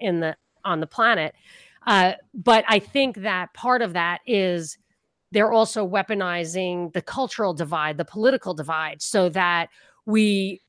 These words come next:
we, you need conflict to need government. And if you have enough money, if you have enough, um, harmony, you understand the true nature of society, which is it's, the order is based on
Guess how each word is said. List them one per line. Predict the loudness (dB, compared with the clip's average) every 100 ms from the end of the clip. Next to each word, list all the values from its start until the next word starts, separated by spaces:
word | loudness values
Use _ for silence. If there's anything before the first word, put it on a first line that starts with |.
| _
we, | -6 -2 -2 -4 -8 -8
you | 0 4
need | 4 4
conflict | -2 -2 -2 -4 -8 -8 -8
to | -2
need | -2 -2 -4 -2
government. | -2 0 -6 -10 -16 -20 _ _ _ _
And | 2 4 4
if | 0 -4
you |
have | -2 0
enough | 0 0
money, | -2 0 0 0 -2
if | -4
you |
have | -2 -2
enough, | -2 -4 -10 -4
um, | 0 0 -2
harmony, | 0 2 4 2 0 -2 -8 _ _
you | 0 2 4 2 -2 -4
understand | 0 2 2 -2 -4 0 0
the | -2
true | -4 -2
nature | -2 -2 -4 -4
of | -4 -6
society, | -10 -6 -2 -2 -2 -4
which | -8 -4
is | -2 -2 -4 -4
it's, | -4 -4 -16 _
the | -4 -2 -2
order | 2 2 2
is | -4 -6
based | -8 -8 -4
on | -2 -2 -4 -6